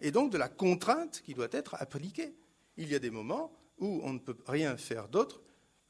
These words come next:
que de dire, voilà, la règle ici c'est ça,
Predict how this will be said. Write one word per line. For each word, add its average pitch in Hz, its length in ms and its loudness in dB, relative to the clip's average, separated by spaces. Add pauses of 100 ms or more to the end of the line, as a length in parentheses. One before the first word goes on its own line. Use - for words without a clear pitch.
(100)
que 135 320 4 (120)
de 110 200 -10
dire, 196 400 0 (880)
voilà, 123 360 4 (600)
la 123 120 4
règle 123 300 2
ici 120 220 -6
c'est - 180 -8
ça, - 400 -4